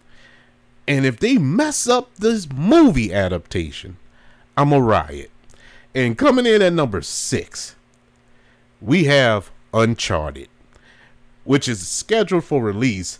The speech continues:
February the eighteenth. Uncharted is hands down, man,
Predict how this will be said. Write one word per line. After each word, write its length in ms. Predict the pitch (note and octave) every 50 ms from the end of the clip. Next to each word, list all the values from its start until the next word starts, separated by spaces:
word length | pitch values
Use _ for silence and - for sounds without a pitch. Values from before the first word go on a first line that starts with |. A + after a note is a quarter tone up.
| _ _ _
February 720 | _ _ - C#3 C3 B2 B2 A#2+ A2+ A2+ A2 G#2+ G#2+ G#2
the 160 | F#2+ G2 - - -
eighteenth. 540 | G2 G2 E2 - - - G2 F2 D#2 - - _ _ _ - _ - - - _ _ _
Uncharted 800 | C#3+ E3+ G#3+ A#3 A3+ - - - F3 E3 D#3 C3 G2 G2 F#2+ - - -
is 360 | - A#2+ C3 C#3 C#3 C#3 B2+ -
hands 600 | - - C3+ C3 C3+ C#3+ D3 D3 D3+ C#3 A#2+ A2
down, 800 | G2+ A#2+ A#2 B2 C3 C3+ C#3 C3+ C3+ C3 B2 A#2+ A2+ G#2 G2
man, 380 | F#2+ F#2 F2+ F2+ F2 E2+ F2